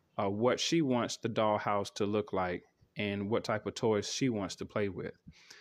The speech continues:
And what I do from there is I finalize the draft,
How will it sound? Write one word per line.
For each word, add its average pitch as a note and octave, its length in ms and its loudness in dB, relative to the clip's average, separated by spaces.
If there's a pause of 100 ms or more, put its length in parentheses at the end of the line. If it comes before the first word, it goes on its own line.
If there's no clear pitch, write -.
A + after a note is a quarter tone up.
(160)
And A#2 240 2
what A#2 160 4
I E3 300 4
do A#2 300 4
from A2 220 0
there B2+ 240 2
is G#2 280 2
I G2+ 120 2
finalize A2+ 920 2
the G#2 100 -2
draft, F#2+ 520 0